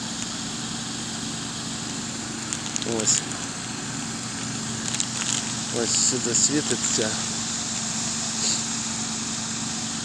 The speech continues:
Ну, там каву продають гі-, гірку. І ось і тут. І тут зараз немає електроенергії, цей, генератори працюють,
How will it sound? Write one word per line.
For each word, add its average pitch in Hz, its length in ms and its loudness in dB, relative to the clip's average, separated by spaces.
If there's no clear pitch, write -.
Ну, 117 60 0
там 110 100 0
каву 139 200 8
продають 123 400 6
гі-, 120 240 2
гірку. 127 300 6
І 113 120 4
ось 107 160 2
і 107 200 0
тут. 139 160 6
І 151 60 10
тут 202 280 10
зараз 185 540 10
немає 185 300 12
електроенергії, 135 1400 12
цей, 120 380 10
генератори 151 560 12
працюють, 147 500 10